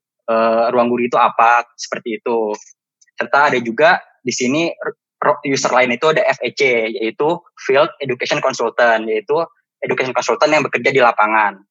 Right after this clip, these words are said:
Nah, di sini tuh ada fitur yang membantu F E C itu yang menurut saya ini sangat baik sih, itu F E C Activity Scheduling. Jadi di sini tuh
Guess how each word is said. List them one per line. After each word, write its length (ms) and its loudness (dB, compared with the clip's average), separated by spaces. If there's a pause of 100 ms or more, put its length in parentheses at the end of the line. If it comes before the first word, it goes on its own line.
(480)
Nah, 160 2
di 80 -2
sini 240 -6
tuh 300 0 (100)
ada 400 2 (320)
fitur 380 -4
yang 180 2
membantu 320 -2
F 160 -4
E 80 -4
C 240 -6
itu 240 -2
yang 240 0
menurut 240 -2
saya 160 4
ini 320 -4 (480)
sangat 320 0 (200)
baik 240 -2
sih, 280 -2
itu 200 -2 (280)
F 240 -2
E 120 0
C 160 0
Activity 440 -4
Scheduling. 720 -2
Jadi 200 -2
di 120 -2
sini 280 0
tuh 240 0